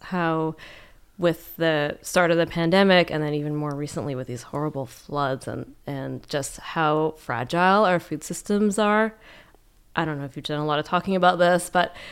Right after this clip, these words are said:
I mean, we were, Zach, you and I talking at the beginning of the pandemic quite a bit with having to close our businesses, um, so suddenly, and the sh-, stores were lo-, being stripped of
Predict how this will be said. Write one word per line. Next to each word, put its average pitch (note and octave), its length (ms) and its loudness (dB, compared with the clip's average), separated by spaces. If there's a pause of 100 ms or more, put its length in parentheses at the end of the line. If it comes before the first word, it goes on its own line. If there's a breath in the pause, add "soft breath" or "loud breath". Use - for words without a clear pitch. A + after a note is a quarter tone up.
(180 loud breath)
I G3+ 100 6
mean, F3 300 6 (180)
we F#3+ 200 6
were, F#3+ 200 4 (220)
Zach, E3+ 380 6
you F3+ 120 6
and D#3+ 120 4
I D#3 80 4
talking D#3+ 340 0
at - 80 -2
the D3 60 -4
beginning D3 420 -2
of C#3+ 220 -4
the D3 320 -2
pandemic D3+ 760 -6 (140)
quite D3 240 -4
a D3+ 60 -6
bit F3 460 6
with D#3+ 360 -4
having D#3 240 -2
to D3 80 -2
close D#3 320 -2
our D3 240 -2 (300)
businesses, D#3 840 -2 (160)
um, C#3+ 460 -6 (480 loud breath)
so D#3+ 200 -2
suddenly, D#3 640 0
and D3 300 -4 (840 loud breath)
the E3 160 0
sh-, - 200 -6
stores G3+ 840 6
were E3+ 300 6
lo-, F3+ 380 8
being F3 340 2
stripped - 420 2
of G#3+ 120 4